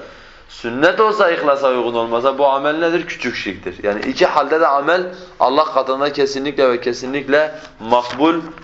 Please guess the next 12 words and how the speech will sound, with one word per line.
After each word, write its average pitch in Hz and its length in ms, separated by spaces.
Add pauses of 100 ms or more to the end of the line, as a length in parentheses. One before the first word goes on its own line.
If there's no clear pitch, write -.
(100)
değildir. 107 380 (380)
Onun 180 280
için 175 260 (360)
yazarın 139 440
yaptığı 147 400
gibi, 156 460 (440)
e, 113 340 (120)
konuları 127 400
anlatmadan, 139 640
konulara 123 420
geçmeden 139 500
önce 147 540